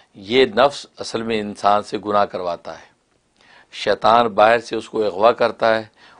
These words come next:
उस नफ्स के अंदर जो है वो वसवसे और शुबहात पैदा करता है और असल आगे एक्टिव जो होता है वो नफ्स होता है। इसलिए अल्लाह तबारक व ताला ने रोज़े की जो प्रैक्टिस करवाई,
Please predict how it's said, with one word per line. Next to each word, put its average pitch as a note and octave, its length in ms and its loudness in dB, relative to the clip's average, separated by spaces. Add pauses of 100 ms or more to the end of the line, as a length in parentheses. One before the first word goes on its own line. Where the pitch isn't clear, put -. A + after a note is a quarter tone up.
(100)
उस - 200 -14
नफ्स G#2 280 0
के - 140 -4
अंदर G#2 240 0
जो G2+ 140 -4
है G#2 80 2
वो G#2 180 -2
वसवसे A2 560 -4
और B2 240 -8
शुबहात F#2 460 -4
पैदा G#2+ 260 2
करता A2+ 340 -4
है A2 160 -8 (420)
और - 180 -4
असल C#3 320 2
आगे A2 280 0 (100)
एक्टिव C3+ 340 -4
जो A2 120 -6
होता G2 200 -2
है B2+ 60 4
वो B2 100 -2
नफ्स A2+ 320 -2
होता - 220 -14
है। - 80 -20 (1080)
इसलिए D3+ 280 2
अल्लाह A#2 280 6
तबारक G#2+ 400 2
व G#2 120 -6
ताला G#2 340 -2
ने G#2+ 200 -4
रोज़े G2 340 0
की C3 120 -6
जो A#2 140 -6
प्रैक्टिस - 380 -8
करवाई, G2 460 -8